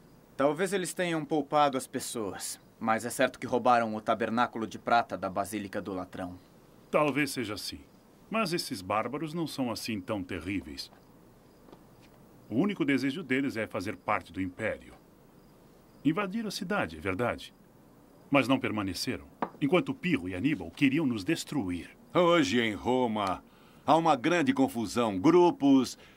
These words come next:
Speaker 3: eh, de bandidos armados invadem as casas, matam,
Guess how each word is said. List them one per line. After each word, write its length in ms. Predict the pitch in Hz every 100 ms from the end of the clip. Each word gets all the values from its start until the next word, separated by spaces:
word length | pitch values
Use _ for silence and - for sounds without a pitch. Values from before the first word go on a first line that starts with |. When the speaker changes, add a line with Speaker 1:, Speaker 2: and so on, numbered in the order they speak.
| -
Speaker 3:
eh, 180 | 104 123
de 180 | 113 165
bandidos 640 | 175 170 208 92 95 90
armados 580 | 107 110 135 107 95 - - - - - -
invadem 600 | 185 147 180 127 85 76
as 120 | 76
casas, 600 | - 135 147 135 113 95
matam, 720 | 82 123 147 143 127 98 78